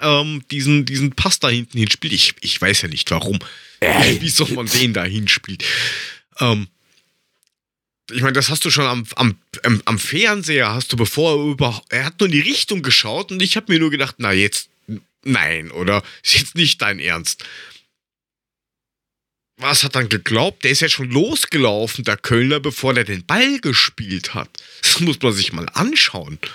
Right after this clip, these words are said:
Speaker 1: Also
Speaker 2: Nee, das war also unter aller Kanone. Aber, aber ganz ehrlich, ich mein, das siehst du ja auch jetzt an uns. Das Ganze fängt jetzt an zu lodern.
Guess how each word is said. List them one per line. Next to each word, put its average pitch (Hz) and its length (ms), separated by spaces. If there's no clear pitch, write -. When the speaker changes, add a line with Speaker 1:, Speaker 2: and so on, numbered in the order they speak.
Speaker 1:
Also 113 260
Speaker 2:
Nee, 117 220
das - 240
war 80 260
also 80 260
unter 101 240
aller 104 200
Kanone. 113 480
Aber, 117 220
aber 117 180
ganz 123 240
ehrlich, 143 380
ich 117 100
mein, 127 260
das 127 200
siehst 185 220
du 190 60
ja 160 160
auch 151 120
jetzt - 280
an 135 140
uns. 185 360
Das 131 220
Ganze 135 380
fängt 120 380
jetzt 147 220
an 127 160
zu 170 160
lodern. 202 520